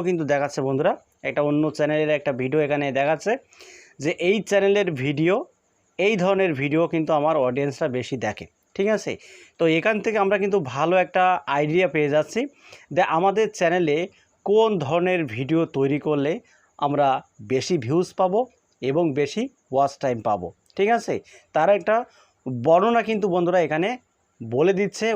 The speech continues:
ওয়াইটি স্টুডিও অ্যাপ যে what your audience watches। ঠিক আছে, তো আমাদের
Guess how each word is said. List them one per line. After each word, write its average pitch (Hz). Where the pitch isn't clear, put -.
ওয়াইটি 151
স্টুডিও 147
অ্যাপ 170
যে 165
what 202
your 185
audience 170
watches। 120
ঠিক 226
আছে, 139
তো 170
আমাদের 180